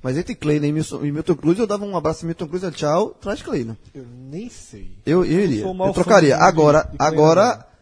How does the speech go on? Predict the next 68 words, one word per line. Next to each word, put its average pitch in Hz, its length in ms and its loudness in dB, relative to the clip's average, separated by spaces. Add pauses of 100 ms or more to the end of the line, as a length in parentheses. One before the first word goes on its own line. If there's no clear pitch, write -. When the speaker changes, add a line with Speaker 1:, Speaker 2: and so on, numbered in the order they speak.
(120)
Speaker 1:
tem 185 120 -4
que 208 100 -8
ver 190 80 2
o 214 40 4
salário 220 360 0
também, 113 240 -8
né? 113 60 -10
Realmente 139 320 -8
o - 20 -12
salário 180 260 0
de 196 80 -2
Speaker 2:
É, 160 40 -6
mais 170 140 -2
Speaker 1:
Gilson 175 140 -2
Speaker 2:
caro. 185 120 -2
Speaker 1:
Kleina 190 80 -2
é 180 40 -2
muito 180 180 -6
mais, 127 160 -2
muito 135 260 -6
Speaker 2:
É - 20 -4
Speaker 1:
mais 147 120 -2
Speaker 2:
mais 113 120 -10
Speaker 1:
caro. 104 140 -10
Speaker 2:
caro, 98 280 -20
é 113 60 -20
mais 120 180 -16
caro. - 300 -16
Speaker 1:
Muito 120 240 -12
mais 143 160 -10
caro. 90 280 -14 (140)
Speaker 2:
Eu 247 160 -4
acho 254 160 -6
que 285 60 -12
o 214 60 -10
custo-benefício, 208 1000 -10
a 180 40 -8
ideia, 156 360 -6
Milton 185 320 -8
Cruz 170 220 -8
seria 175 680 -4
ok. 120 500 -10 (300)
Speaker 1:
É. 110 140 -6 (260)
Mas 233 160 0
pra 262 140 4
não 247 40 -2
voltar 202 200 -4
pro 180 100 -12
esporte, 143 400 -8 (180)
pro, 196 240 -4 (400)
Speaker 2:
Pro 180 140 -4
Speaker 1:
vo-, - 0 -
Speaker 2:
Vitória? 170 360 0
Speaker 1:
ficando 269 160 -2
no 175 40 -2
Vitória, 175 400 2 (300)
excelente 143 500 -6
nome. 131 320 -8
Speaker 2:
Eu 214 60 -2
acho 240 100 -8
que 269 80 -10
o, 220 220 -10
o, 208 220 -8
o - 20 -4
Vitória 202 360 -4
tá 220 120 -10
escolhendo 202 420 -8
nomes 165 580 -12